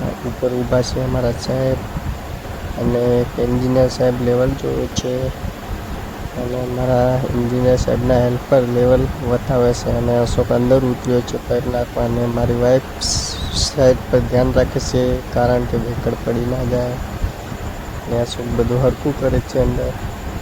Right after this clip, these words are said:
જોઈ શકો છો અંદર અશોક હરખું કરે છે અને અમારા સાહેબ ઉપર ઊભા ઊભા જોવે છે.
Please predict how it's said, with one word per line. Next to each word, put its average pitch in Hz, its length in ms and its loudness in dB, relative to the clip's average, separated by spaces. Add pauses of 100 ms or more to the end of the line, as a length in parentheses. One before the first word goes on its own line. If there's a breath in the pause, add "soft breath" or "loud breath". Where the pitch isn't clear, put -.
(1300)
જોઈ 127 160 2
શકો 127 380 -4
છો 135 320 -2 (640)
અંદર 127 300 4
અશોક 123 340 0
હરખું - 360 -4
કરે 127 240 4
છે 139 160 0 (1600)
અને 131 120 0
અમારા 123 280 4
સાહેબ 123 400 2
ઉપર 123 340 0
ઊભા 123 240 4
ઊભા 120 260 4
જોવે 123 360 0
છે. 127 360 -4